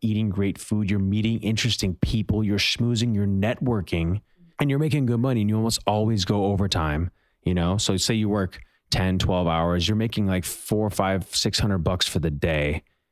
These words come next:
and you're meeting great people. And, you know,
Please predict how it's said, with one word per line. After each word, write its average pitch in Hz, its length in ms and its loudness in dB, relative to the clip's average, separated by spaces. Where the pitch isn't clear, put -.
and 85 400 2
you're 90 140 2
meeting 92 400 0
great 92 460 -2
people. 80 600 -2
And, 90 580 0
you 92 100 0
know, 76 300 0